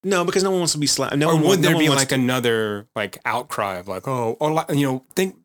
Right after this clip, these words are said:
Speaker 2: so we
Speaker 1: Right,
Speaker 2: just
Speaker 1: why
Speaker 2: talked
Speaker 1: can,
Speaker 2: about, like,
Speaker 1: why can,
Speaker 2: Magical
Speaker 1: why can they,
Speaker 2: Negroes.
Speaker 1: why can they do it and we
Speaker 2: <clears throat>
Speaker 1: can't kind of thing, right?
Speaker 2: Yeah,
Speaker 1: This,
Speaker 2: it's
Speaker 1: th-, th-, this,
Speaker 2: slavery,
Speaker 1: this,
Speaker 2: that's
Speaker 1: this
Speaker 2: why.
Speaker 1: ridiculous
Speaker 2: I mean, I just, I'm <laughs>
Speaker 1: Well, yeah, it's, uh, I mean,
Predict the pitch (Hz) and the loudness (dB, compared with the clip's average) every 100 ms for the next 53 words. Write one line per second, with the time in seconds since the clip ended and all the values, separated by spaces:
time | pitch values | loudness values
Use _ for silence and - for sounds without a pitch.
0 | - 151 135 127 110 95 110 113 117 156 | -6 -6 -4 -4 2 2 4 2 2 0
1 | 127 117 131 143 - 127 107 147 127 92 | 2 2 2 -2 -2 0 2 2 0 0
2 | - 95 95 87 82 80 78 71 73 78 | 0 -2 -2 -4 -4 -2 -4 -4 -2 2
3 | 98 76 67 - 67 64 69 67 69 78 | 2 0 -4 -8 -10 -10 -10 -10 -6 -4
4 | 110 95 87 120 98 - - 147 127 104 | -2 -2 0 -2 0 0 2 2 2 0
5 | 95 131 98 123 107 87 85 117 107 110 | 0 0 0 0 -2 -4 -4 -4 -4 -4
6 | 120 - 120 - - - - 571 - - | -6 -6 -8 -12 -10 -10 -10 -10 -10 -12
7 | - 185 170 127 - _ - 85 - - | -2 0 2 0 -4 _ -10 -6 -6 -10
8 | - _ _ 110 107 127 113 107 95 90 | -16 _ _ -6 -2 -2 -2 -2 -4 -8
9 | _ _ _ _ _ _ _ _ _ _ | _ _ _ _ _ _ _ _ _ _
10 | _ _ _ - - - - 170 165 147 | _ _ _ -20 -20 -20 -4 0 0 -2